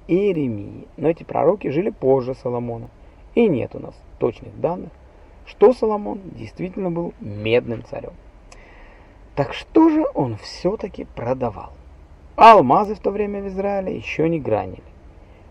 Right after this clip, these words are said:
По части предметов роскоши Египет и Ассирия были далеко впереди. Соломон, наоборот, сам был готов купить. В чем же был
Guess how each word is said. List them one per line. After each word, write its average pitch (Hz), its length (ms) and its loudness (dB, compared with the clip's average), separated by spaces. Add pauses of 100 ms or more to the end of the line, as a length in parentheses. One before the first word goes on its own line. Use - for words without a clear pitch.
(100)
По 165 140 8
части - 340 6
предметов 143 500 -2
роскоши - 580 0 (400)
Египет 120 520 -8
и - 40 -8
Ассирия - 540 -4
были 143 260 -2
далеко 233 720 4
впереди. - 460 -8 (320)
Соломон, 160 400 2
наоборот, 180 540 10
сам 101 260 -4
был 104 120 -6
готов 107 280 -6
купить. - 260 -16 (800)
В - 60 -20
чем 294 280 6
же 262 220 -2 (220)
был 147 260 -2